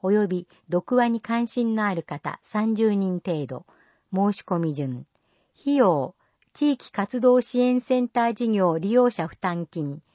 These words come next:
一回につき二百四十円。なお、生活保護受給者、住民税非課税の方などは免除。内容、話し言葉を読み取る読話。締め切り日、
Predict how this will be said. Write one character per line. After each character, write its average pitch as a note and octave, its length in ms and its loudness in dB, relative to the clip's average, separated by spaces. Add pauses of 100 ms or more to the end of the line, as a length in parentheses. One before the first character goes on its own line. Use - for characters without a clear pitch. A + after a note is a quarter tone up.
(180)
一 F#3+ 100 -12 (120)
回 B3 200 0
に F3+ 140 -2
つ - 160 -20
き F3+ 160 -10
二 F#3+ 160 -4
百 G#3+ 260 -2
四 F#3+ 280 0
十 E3 180 0
円。 C3 300 -6 (500)
な G3 220 -4
お、 - 100 -12 (260)
生 B3 240 2
活 B3 300 -4
保 A#3+ 120 0
護 G3+ 100 -2
受 E3+ 180 -4
給 F#3+ 260 0
者、 C#3 280 -8 (300)
住 A#3+ 240 2
民 B3+ 240 2
税 E3+ 200 0
非 - 100 -8
課 A#3 200 -2
税 G3 180 0
の E3 140 -4
方 G3 240 -4
な E3+ 160 -4
ど D3+ 100 -6
は D3 160 -6
免 D#3 300 -4
除。 B2+ 160 -12 (800)
内 G#3+ 300 0
容、 E3 360 -2 (280)
話 B3 340 -2
し - 120 -16
言 B3+ 220 -2
葉 F3 160 0
を D3+ 80 0
読 F3 160 0
み A3 140 0
取 G3+ 240 0
る D3+ 60 -4
読 D#3+ 280 -2
話。 C#3 180 -6 (580)
締 - 200 -6
め B3+ 160 2
切 B3 160 -2
り G#3 140 0
日、 D3 200 -8